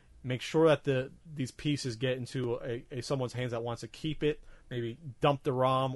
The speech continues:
or just document what they have. But I think we're at the point now where, not that everything's been found that it could be found, but even the bigger collectors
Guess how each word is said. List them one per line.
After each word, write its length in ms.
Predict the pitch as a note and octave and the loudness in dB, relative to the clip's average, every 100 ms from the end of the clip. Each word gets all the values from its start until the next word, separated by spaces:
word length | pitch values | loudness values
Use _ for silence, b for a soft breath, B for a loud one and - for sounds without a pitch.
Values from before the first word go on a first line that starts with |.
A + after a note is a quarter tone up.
| A#2+ | -4
or 120 | A#2+ | -6
just 320 | - B2 - | -4 -6 -2
document 560 | C#3 B2 - C3+ B2 A2 | 0 2 0 -4 -4 -6
what 160 | A2+ A2+ | -10 -8
they 120 | G#2+ | -6
have. 360 | B2+ E3+ G2+ - b b b b b | -4 -4 -4 -8 b b b b b
But 140 | - D#3 | 0 0
I 40 | |
think 240 | D3+ C4+ A3+ | 2 -2 4
we're 120 | G#3 | 4
at 80 | F3+ | 4
the 80 | D#3+ | -2
point 320 | - E3 C#3+ | 0 0 0
now 280 | D#3+ A3 F#3+ | -2 0 0
where, 360 | C3+ B2+ A#2+ b b b | 0 0 -2 b b b
not 160 | A#3 B3+ | -2 4
that 140 | E3+ | 4
everything's 520 | C#3 D3+ E3+ E3+ E3+ | 6 4 4 4 2
been 140 | E3 D3+ | 2 0
found 320 | - D#3+ D#3 | 2 4 4
that 100 | C#3 F#3 | 0 -6
it 80 | - | -2
could 140 | D3 | 0
be 80 | C3+ | 0
found, 420 | - C#3 D3 D#3 b b b - | 2 2 2 0 b b b 2
but 260 | D3 C#3+ - _ _ _ _ - - - C#3+ - | 4 4 2 _ _ _ _ -20 -20 -14 -14 -4
even 280 | F3+ F3+ F3+ | 0 2 2
the 80 | |
bigger 280 | C#3 D3+ C#3 | 4 2 0
collectors 760 | - C3 C#3 - B2 G2+ - | -2 2 2 2 -4 -4 -8